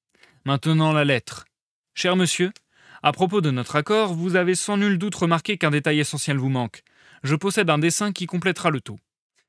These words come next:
Toutefois, j'ai dû surmonter de nouvelles difficultés et je suis dans l'obligation de vous demander cinq cents livres supplémentaires.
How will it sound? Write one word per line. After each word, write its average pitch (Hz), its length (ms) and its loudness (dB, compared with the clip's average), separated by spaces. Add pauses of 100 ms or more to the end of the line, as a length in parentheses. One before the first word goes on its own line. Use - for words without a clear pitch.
(120)
Toutefois, 208 320 0
j'ai 170 140 4
dû 170 120 0
surmonter 180 400 2
de 139 120 -2
nouvelles 139 280 2
difficultés 131 520 -4 (300)
et 160 60 -2
je 175 80 -2
suis 208 140 -2
dans 185 120 2
l'obligation 190 500 0
de 170 80 2
vous 139 100 -2
demander 147 320 0
cinq 196 220 -2
cents 185 200 -2
livres 165 260 0
supplémentaires. 135 680 -8